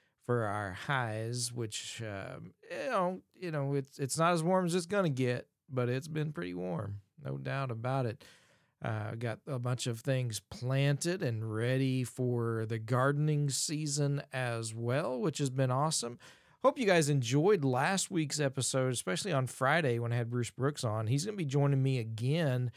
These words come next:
pretty soon and, you know, gonna continue our conversation and talk when it comes to both gardening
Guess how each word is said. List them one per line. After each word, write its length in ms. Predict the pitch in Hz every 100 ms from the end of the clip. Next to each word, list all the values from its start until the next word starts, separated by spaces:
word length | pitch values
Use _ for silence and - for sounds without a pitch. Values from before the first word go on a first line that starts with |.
| - - _
pretty 200 | - 139
soon 480 | 117 139 131 135 139 -
and, 800 | 131 131 131 127 127 117 - -
you 140 | 135
know, 80 | 123
gonna 260 | 123 135 120
continue 480 | 131 123 156 143
our 140 | 127 127
conversation 880 | 143 131 120 - 127 123 127 117 104 _ _ _ _ _ _ _ _ _ - 160
and 200 | 143 127
talk 240 | 131 120
when 140 | 127
it 100 | 123
comes 400 | 123 139 127 123 -
to 360 | 135 120 113 - - _ _ -
both 240 | 240 254
gardening 560 | - 165 165 160 165